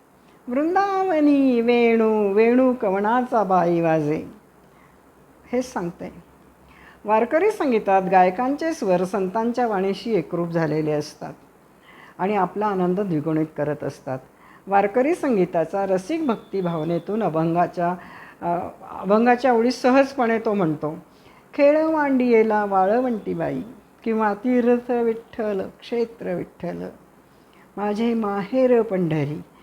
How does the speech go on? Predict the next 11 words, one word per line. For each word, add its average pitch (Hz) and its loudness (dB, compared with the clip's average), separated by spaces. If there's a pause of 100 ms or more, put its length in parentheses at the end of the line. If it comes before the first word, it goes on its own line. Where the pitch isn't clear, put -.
(300)
टाळ 220 2
म्हणे 208 2
चिपळीला", 180 -2
असंख्य 269 -2
रचना. 147 -6 (720)
वारकरी 285 0
संगीताच्या 240 -2
स्वरातून 196 0
माऊलीचा 185 0
पाना 160 -4
पाझरतो. 143 -6